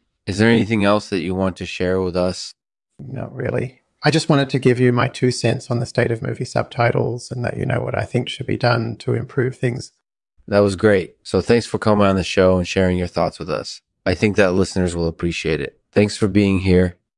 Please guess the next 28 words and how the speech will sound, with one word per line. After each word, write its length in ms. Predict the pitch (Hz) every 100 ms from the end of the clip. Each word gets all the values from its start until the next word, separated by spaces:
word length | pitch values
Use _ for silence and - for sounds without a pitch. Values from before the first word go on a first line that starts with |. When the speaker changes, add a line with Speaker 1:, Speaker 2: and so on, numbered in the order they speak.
| _ _ _ _ _ _ _ _ _ _ _ _
Speaker 1:
Thanks 240 | 104 123 113
for 80 | 123
listening 260 | 104 110
to 120 | 104
the 80 | 98
Lexman 460 | 95 98 95 - 95
Artificial 440 | 90 87 95 -
Podcast. 840 | - 87 85 - 78 69 - - -
I 80 | 87
hope 320 | 104 101 -
that 460 | 92 90 85 -
you've 320 | 87 87 82 85
enjoyed 420 | 85 90 87 82
the 80 | 87
conversation 540 | 87 85 - 85 -
with 80 | 82
Jeremy 320 | 85 85 87
Howard 420 | 87 87 85 82
and 160 | 76 80
that 140 | 78
his 180 | 85 80
insights 600 | 85 82 - 76 71 -
have 160 | 60 -
helped 320 | - 80 -
you 100 | -
in 80 | -
some 260 | - -
way. 240 | - 57